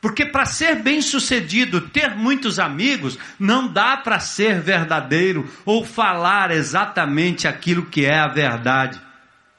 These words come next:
E aí a gente pergunta, "Então, por que que eu vou viver a verdade, falar a verdade, se eu vou apanhar?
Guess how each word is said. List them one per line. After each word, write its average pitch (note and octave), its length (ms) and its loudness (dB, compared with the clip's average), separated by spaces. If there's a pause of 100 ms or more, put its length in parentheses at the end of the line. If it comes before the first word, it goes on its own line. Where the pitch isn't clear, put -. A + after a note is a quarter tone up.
(160)
E D3 100 -2
aí E3 160 2
a G3 60 0
gente F3 220 0
pergunta, E3+ 420 -2
"Então, D4 320 -2 (800)
por - 140 -6
que A4 100 -2
que E4 120 -2
eu D4+ 60 0
vou B3+ 200 -2
viver B3 400 0
a C4 60 0
verdade, A3+ 520 0
falar A#3 420 0
a C#4 60 0
verdade, G#3+ 540 0
se - 140 -6
eu B3+ 120 2
vou A#3 140 0
apanhar? C#4+ 680 0